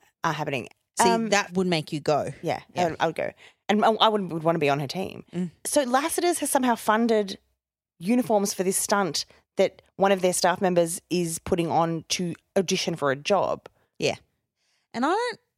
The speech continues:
Speaker 2: know if it really would have pumped up the bar sales.
Speaker 1: And how, wh-, what day of the week is this that the vice principal can come and referee it?
Speaker 2: I guess it's a Saturday.
Speaker 1: And the cafe's not busy on a Saturday, so Nicolette's ducked out.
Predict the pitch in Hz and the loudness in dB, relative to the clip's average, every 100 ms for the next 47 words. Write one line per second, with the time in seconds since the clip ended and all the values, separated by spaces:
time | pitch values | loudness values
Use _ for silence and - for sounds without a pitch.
0 | 208 220 202 202 190 202 202 190 175 - | -6 -4 -4 -6 -4 -2 -2 -4 -8 -8
1 | - 175 180 175 175 170 170 190 196 196 | -4 -4 -4 -6 -6 -4 -4 -4 -2 0
2 | 202 202 202 143 - 262 294 - - - | 0 0 -4 -8 -4 -4 -4 -8 -8 -4
3 | - 240 - 262 392 415 403 269 220 254 | -4 -4 -4 0 2 2 2 4 2 0
4 | 214 214 - 196 - 175 165 165 - 175 | -2 -2 0 -2 0 0 2 0 -2 -4
5 | 180 170 165 151 175 160 156 147 143 135 | -4 -4 -6 -4 -8 -6 -4 -2 0 -2
6 | 143 139 - - - - - _ _ _ | -4 -6 -8 -10 -12 -12 -12 _ _ _
7 | - 196 - 240 - - 190 - 262 - | -6 -4 -2 -4 -4 -6 -4 -4 -4 -6
8 | 277 330 523 494 - _ _ _ _ _ | -6 -4 -4 -6 -14 _ _ _ _ _
9 | - 214 202 233 233 190 170 - 151 139 | -6 -2 -2 -2 2 2 2 0 0 -2
10 | 123 - 131 127 139 226 180 156 143 127 | -4 -2 -2 0 0 0 0 0 0 -2
11 | - - - - 101 - 240 | -2 -6 -6 -6 -8 -6 -6